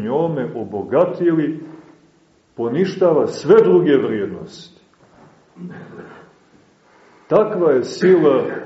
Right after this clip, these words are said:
vjere, prave vjere, pravoslavne vjere. Onaj ko pravoslavno vjeruje, on se, braće i sestre, obogatio. Jesi li povjerovao?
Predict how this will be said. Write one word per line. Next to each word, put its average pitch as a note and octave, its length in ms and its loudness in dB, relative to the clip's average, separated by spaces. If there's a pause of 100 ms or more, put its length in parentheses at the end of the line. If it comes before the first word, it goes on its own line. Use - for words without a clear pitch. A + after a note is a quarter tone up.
(320)
vjere, A2 440 0 (460)
prave A#2 600 0
vjere, F#2 460 -10 (640)
pravoslavne A#2 920 -2
vjere. F2+ 440 -10 (920)
Onaj C3 440 0 (400)
ko G#2 140 -10
pravoslavno A#2+ 840 -2
vjeruje, G2+ 560 -6 (440)
on C3 180 -10
se, - 180 -12
braće G#2+ 460 -10
i E2+ 60 -16
sestre, A2 480 -16 (440)
obogatio. E2+ 800 -18 (640)
Jesi F2 280 -16
li F2+ 200 -14
povjerovao? F2+ 720 -12